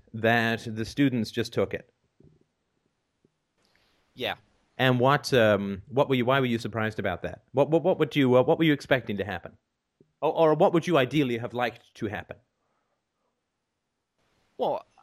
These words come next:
Speaker 2: I mean, the, I, I don't expect, I mean, they usually lie down i-, ideologically in front of the teacher, and, you know, they're,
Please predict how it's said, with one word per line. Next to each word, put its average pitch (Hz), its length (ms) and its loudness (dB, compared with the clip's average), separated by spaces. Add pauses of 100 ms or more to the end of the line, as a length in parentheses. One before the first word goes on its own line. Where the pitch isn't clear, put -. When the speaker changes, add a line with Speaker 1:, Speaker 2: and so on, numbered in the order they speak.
(120)
Speaker 2:
I 156 100 -4
mean, 123 220 -10 (640)
the, 139 160 -8 (560)
I, 139 280 -2
I 151 60 -4
don't 170 120 -6
expect, - 380 -10
I 151 40 -10
mean, 135 140 -8
they 170 140 -6
usually 165 320 -10
lie 127 220 0
down 123 300 -4
i-, 104 180 -6
ideologically 117 800 -4
in 95 60 -12
front 101 200 -14
of 110 60 -16
the - 60 -20
teacher, 104 320 -12
and, 98 100 -12
you 107 60 -10
know, 104 60 -10
they're, 117 160 -2